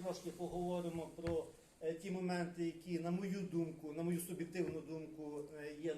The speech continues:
найбільш, е, цікавими. Ну, зокрема,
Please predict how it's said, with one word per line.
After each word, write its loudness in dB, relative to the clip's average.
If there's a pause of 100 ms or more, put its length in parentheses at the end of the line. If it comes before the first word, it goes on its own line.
найбільш, -2
е, -4
цікавими. 2
Ну, 0
зокрема, -2